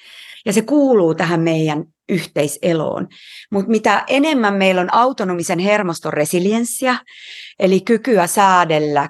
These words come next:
kykyä sietää vähän sietämätöntäkin ja näin, niin sitä paremmin me pystytään korjaamaan. Sitä paremmin me pystytään sanoa, että hei, oota vähän, mietitään uudelleen, toi satutti,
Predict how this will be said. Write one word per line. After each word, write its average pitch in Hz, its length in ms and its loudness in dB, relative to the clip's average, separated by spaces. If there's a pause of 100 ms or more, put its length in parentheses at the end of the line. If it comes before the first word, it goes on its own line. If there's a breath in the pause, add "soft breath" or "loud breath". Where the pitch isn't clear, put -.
kykyä 202 400 0
sietää 185 680 0
vähän 175 220 -2
sietämätöntäkin 160 1120 0
ja 151 80 -4
näin, 147 380 -4 (680 loud breath)
niin 180 100 0
sitä 202 220 0
paremmin 208 460 2
me 156 80 -2
pystytään 156 540 -6
korjaamaan. 165 840 0 (680 soft breath)
Sitä 214 240 0
paremmin 214 420 2
me 165 80 2
pystytään 156 540 -4
sanoa, 160 300 2
että 175 120 -2
hei, 170 300 4 (420 loud breath)
oota 175 360 0
vähän, 160 380 -4
mietitään 180 580 0
uudelleen, 156 520 -2
toi 185 280 2
satutti, 156 680 -6